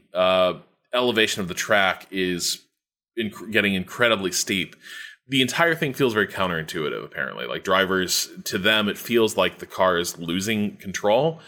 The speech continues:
uh, as you go through this, and it's one of those things where you just kind of have to trust your process and trust the car, uh, to take it at speed. And you have to take it at speed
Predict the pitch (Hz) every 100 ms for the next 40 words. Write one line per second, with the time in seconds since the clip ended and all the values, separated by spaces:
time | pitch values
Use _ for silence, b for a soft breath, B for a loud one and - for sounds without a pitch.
0 | B B B - 135 151 143 143 156 -
1 | 151 160 156 - 110 110 101 107 110 107
2 | - 104 95 98 95 98 107 92 95 92
3 | - - 113 98 - - _ - 101 -
4 | 95 92 - - - 82 87 82 - -
5 | 87 95 120 B B B B B - 92
6 | 90 87 85 - - 104 98 110 95 90
7 | - - 110 92 - 98 95 90 - 208
8 | 277 190 151 107 87 82 - - 90 82